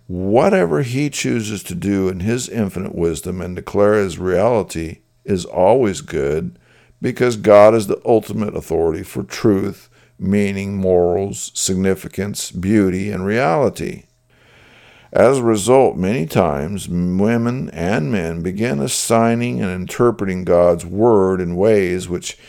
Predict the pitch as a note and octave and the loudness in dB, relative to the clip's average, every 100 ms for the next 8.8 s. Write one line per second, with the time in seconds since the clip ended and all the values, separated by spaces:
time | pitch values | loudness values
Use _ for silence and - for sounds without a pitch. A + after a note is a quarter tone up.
0 | - _ A2+ C#3+ D#3 B2 F2+ E2+ A2+ A2 | -20 _ -6 -2 -2 -4 -8 -2 2 4
1 | G#2+ G#2 - - B2+ C#3+ C3+ C3 B2+ B2 | 4 0 -8 -2 0 2 4 4 2 -2
2 | G#2+ F#2+ - - G2+ G2 A2+ D3+ C#3+ F#2 | -4 -4 -6 -4 0 2 2 2 0 -2
3 | - - - F2+ E2 _ - E2+ F#2 A#2 | -6 -12 -8 -8 -8 _ -10 -2 0 2
4 | C#3+ B2 A#2+ A2 G2+ F#2+ F#2 A2 G#2+ F2+ | 0 0 0 2 0 2 2 2 0 0
5 | F2+ C3 B2+ B1 G#1 - _ _ _ _ | 4 4 2 -2 -6 -16 _ _ _ _
6 | _ _ _ _ _ - _ - B2+ C3 | _ _ _ _ _ -20 _ 6 10 10
7 | E2+ F2 A#2 - G2 - G2 G#2 A2+ A2 | 8 6 0 -6 -8 2 6 6 6 2
8 | G2+ F2+ - - C3+ C#3 C#3+ | -6 -4 -2 0 4 4 4